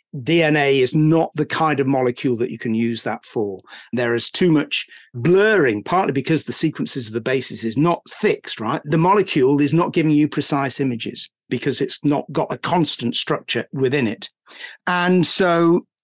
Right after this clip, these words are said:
Franklin's getting stuck on trying to interpret the A form, but she's really interested in that 'cause she's a chemist and this is the crystal.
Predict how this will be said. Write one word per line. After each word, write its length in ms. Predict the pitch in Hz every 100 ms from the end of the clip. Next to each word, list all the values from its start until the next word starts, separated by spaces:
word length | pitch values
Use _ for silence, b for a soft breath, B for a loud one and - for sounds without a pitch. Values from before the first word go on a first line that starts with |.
| -
Franklin's 440 | - 233 240 202 131
getting 240 | 202 151
stuck 480 | - - 175 240 -
on 240 | 143 135
trying 320 | - - 175 151
to 100 | 156
interpret 460 | - 139 127 135
the 140 | 127 123
A 180 | 139
form, 500 | 131 - 104 98 104 B B -
but 120 | 175
she's 240 | 180 151
really 300 | 156 254 185
interested 400 | 202 - - -
in 40 | 127
that 140 | -
'cause 220 | - 117
she's 220 | - 143
a 40 | -
chemist 480 | - 285 165 - -
and 120 | 131
this 160 | 117 -
is 120 | 131
the 80 | -
crystal. 500 | 277 254 - 120